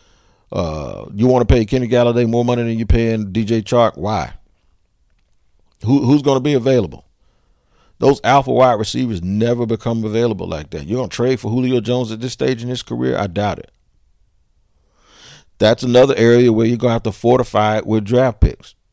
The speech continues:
And I just get a bunch of fast guys. Guys like Marquez Stevenson and Daz Newsome. They're gonna be available, especially with a young quarterback. Play the guys that you have now. Consider re-signing Keelan Cole. If you don't re-sign Keelan Cole,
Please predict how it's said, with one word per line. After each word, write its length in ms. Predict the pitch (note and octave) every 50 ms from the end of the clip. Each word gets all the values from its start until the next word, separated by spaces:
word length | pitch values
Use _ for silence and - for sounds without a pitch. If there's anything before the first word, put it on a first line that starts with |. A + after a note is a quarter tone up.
| _ _ _ _ _ _ _ - -
And 120 | G#2 G#2
I 140 | A2 D3 E3+
just 220 | D#3 D3+ B2 G#2+
get 120 | G#2+ A#2 G#2+
a 40 |
bunch 240 | G2 F#2 A2 A2 -
of 80 | F#2+ -
fast 360 | - G2+ G2+ G2+ F#2+ - -
guys. 400 | - C#2 C2+ A1+ - - - - _ _ _ _ _ _ _ _ - -
Guys 300 | - F2+ F#2 A2+ G#2+ F#2+
like 140 | G2+ F#2+ E2+
Marquez 500 | F2 G#2 G#2 G2 - - G#2 G#2 G2+ -
Stevenson 600 | - - G2 G2+ F#2+ E2 D#2+ D2+ - - D2+ D2
and 160 | D2 C#2+ C#2+
Daz 320 | - - - G#2 G2 F2
Newsome. 400 | F2 F#2+ F#2+ F#2 - - - E2+ - _ _ _ _ _
They're 100 | - -
gonna 200 | - D#3+ D#3 D3+
be 140 | C#3+ D3+ D3
available, 520 | C#3 A#2+ - - C#3 B2+ G#2+ F#2 F2+ F2 -
especially 540 | F#2+ - - - - B2+ C#3 C#3 - B2+
with 160 | A#2 A2 G#2+ G#2+
a 40 |
young 280 | G#2+ G#2+ A2+ A2+ A2+ G#2
quarterback. 500 | - A2+ A2+ A2 G2+ G2 D#2 C2+ - - _ _ _ _ _ _ _ _ _ _ _ _ _ _ _ _ _ _ _ _ _ _ _ _ _ - _ _ _ _ _ _
Play 180 | - A#2+ A#2+ B2+
the 80 | D3+
guys 280 | C3 C#3+ C#3 C#3+ C3+ B2
that 160 | B2+ A2+ -
you 100 | C#3 C#3
have 320 | C3 B2+ B2+ B2+ B2+ B2
now. 340 | A#2+ A2+ G#2+ G#2 G2+ A2 A#2+ _ _ _ _ _ _ _ _ _ _ -
Consider 520 | - G#2 F#2+ - A2+ A#2+ A#2 B2+ B2 A2+
re-signing 540 | A2+ A#2 B2 A#2 - B2 A#2+ A#2 A2+ A2+ G#2
Keelan 320 | - A#2 A2+ G#2+ G#2+ G2+
Cole. 260 | - A2 A#2 B2+ B2+
If 100 | B2 G2+
you 60 | G#2 G#2
don't 200 | A2+ A#2 A2+ G#2
re-sign 420 | A2 A2 - - G#2+ G#2+ G#2+ G2+
Keelan 320 | - A2+ A2+ A2 G#2+ G2+
Cole, 340 | - A2 G#2 G#2 G#2+ G#2+ _